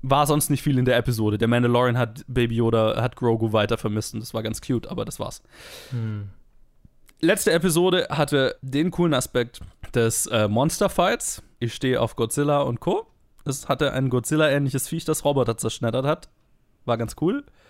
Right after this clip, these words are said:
Speaker 1: Rest war sehr schwach inszenierte Action, fand ich.
Speaker 2: Okay.
Speaker 1: Und mehr war in der Episode nicht wirklich. Also,
Speaker 2: Nö,
Speaker 1: wie gesagt, es
Speaker 2: ja.
Speaker 1: war, es war ein an den Haaren herbeigezogener Konflikt, der ka-, zu dem ich keine emotionale Verbindung hab als, als, als Zuschauer. Entsprechend war mir der Konflikt so ein bisschen egal. Also,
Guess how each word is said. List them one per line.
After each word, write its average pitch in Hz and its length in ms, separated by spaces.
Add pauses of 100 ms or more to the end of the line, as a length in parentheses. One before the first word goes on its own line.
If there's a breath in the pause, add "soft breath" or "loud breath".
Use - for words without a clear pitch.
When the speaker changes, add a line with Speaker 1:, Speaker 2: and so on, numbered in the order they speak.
(160 soft breath)
Speaker 1:
Rest 135 340
war 127 280
sehr 120 320
schwach 117 260
inszenierte 113 520
Action, - 260
fand - 220
ich. - 200 (220)
Speaker 2:
Okay. 151 240 (140)
Speaker 1:
Und 120 220
mehr 123 180
war 131 120
in 135 80
der 120 80
Episode 110 380
nicht 104 160
wirklich. 113 320
Also, 127 160
Speaker 2:
Nö, 143 160
Speaker 1:
wie 131 40
gesagt, 131 260
es 127 80
Speaker 2:
ja. 127 60
Speaker 1:
war, 139 200
es 135 100
war 147 160
ein 143 220 (220 loud breath)
an 135 100
den 139 140
Haaren 139 220
herbeigezogener 127 760
Konflikt, - 580 (280 loud breath)
der 123 100
ka-, - 260
zu - 120
dem 127 280
ich - 200
keine 139 300
emotionale 123 500
Verbindung 165 400
hab 196 120
als, - 460 (120)
als, - 280
als 139 300
Zuschauer. 151 520
Entsprechend 131 540 (300 loud breath)
war 135 240
mir 131 200
der 123 180
Konflikt - 420
so 135 80
ein 123 60
bisschen 123 200
egal. 120 420
Also, 117 520